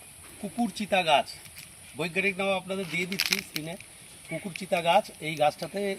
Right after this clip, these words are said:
এর পরে প্রচুর ফুল হবে, এবং এটাও, আহ, আহ,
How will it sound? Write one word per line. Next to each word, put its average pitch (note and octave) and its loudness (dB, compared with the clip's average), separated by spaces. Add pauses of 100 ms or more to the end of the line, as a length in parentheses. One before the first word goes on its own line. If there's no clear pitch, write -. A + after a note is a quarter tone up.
এর D3+ -6
পরে E3 -2 (160)
প্রচুর D3 -6 (120)
ফুল E3 -4
হবে, F3+ -2 (640)
এবং D#3 -4
এটাও, F3+ 4
আহ, E3 0
আহ, D3 0